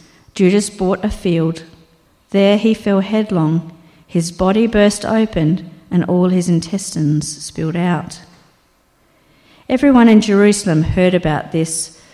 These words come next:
so they called that field in their language Akeldama,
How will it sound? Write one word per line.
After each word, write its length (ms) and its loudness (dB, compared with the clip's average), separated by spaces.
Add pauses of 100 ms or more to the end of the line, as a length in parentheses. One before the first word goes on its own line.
(160)
so 240 0
they 140 2
called 340 0
that 300 -2
field 320 2
in 180 2
their 180 2
language 720 0 (400)
Akeldama, 840 4